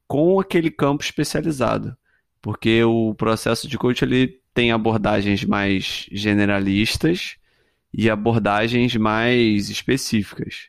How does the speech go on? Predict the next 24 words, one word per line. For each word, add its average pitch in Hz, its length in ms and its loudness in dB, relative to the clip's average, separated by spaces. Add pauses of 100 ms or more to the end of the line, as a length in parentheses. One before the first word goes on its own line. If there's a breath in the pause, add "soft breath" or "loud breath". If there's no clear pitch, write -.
(600 soft breath)
Então, 110 300 0
você 123 320 0
pode 123 320 -2
encontrar, 127 380 0
assim, 113 340 0
profissionais, 107 1000 -2
é, 101 300 -2
focado, 107 760 -4 (380 soft breath)
por 107 120 -4
exemplo, 101 500 0
em 98 320 2
autoconhecimento 104 1400 0 (460 soft breath)
ou 110 180 2
vida. 107 480 2 (480)
Assim 107 300 0
como 120 180 2
você 127 160 0
pode 131 580 2
encontrar 117 380 2
profissionais 117 460 0
focado 117 880 -2
em 107 380 2 (120)
liderança 107 840 0 (440 loud breath)
ou 117 560 2